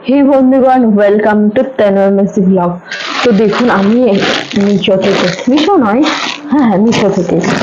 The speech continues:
তো মিশো থেকে order করেছিলাম হচ্ছে এই ড্রেসটা। তো চলো এটাকে কেটে দেখি।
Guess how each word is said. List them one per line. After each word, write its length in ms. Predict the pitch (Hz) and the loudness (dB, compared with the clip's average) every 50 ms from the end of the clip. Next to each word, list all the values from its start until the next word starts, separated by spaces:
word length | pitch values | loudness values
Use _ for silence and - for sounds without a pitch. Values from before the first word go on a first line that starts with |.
| - - | -2 0
তো 60 | 208 | 0
মিশো 360 | 208 214 220 226 226 - 285 | 0 2 2 2 0 0 0
থেকে 200 | 277 269 247 254 | 0 0 0 0
order 320 | 220 202 185 190 202 220 214 | 2 2 2 2 2 0 0
করেছিলাম 600 | 220 214 196 190 214 - - 233 208 214 208 214 | 0 2 2 2 0 0 -2 0 0 2 2 2
হচ্ছে 240 | 208 214 - - - | 0 0 -2 -4 -4
এই 280 | - - 240 220 208 | -2 0 0 0 2
ড্রেসটা। 540 | 180 185 185 170 175 175 - - - 165 175 170 - - - - - | 2 2 2 2 0 -2 -4 -4 -4 -4 -4 -6 -6 -10 -12 -8 -4
তো 80 | - 220 - - | -2 -2 -2 0
চলো 220 | - 294 311 392 349 | 0 0 2 2 2
এটাকে 340 | 269 240 226 240 220 254 240 - - | 2 2 2 2 0 0 0 0 0
কেটে 220 | - 349 339 269 | 0 0 2 2
দেখি। 440 | 220 185 170 170 - 214 185 180 185 | 2 2 0 0 0 0 0 0 0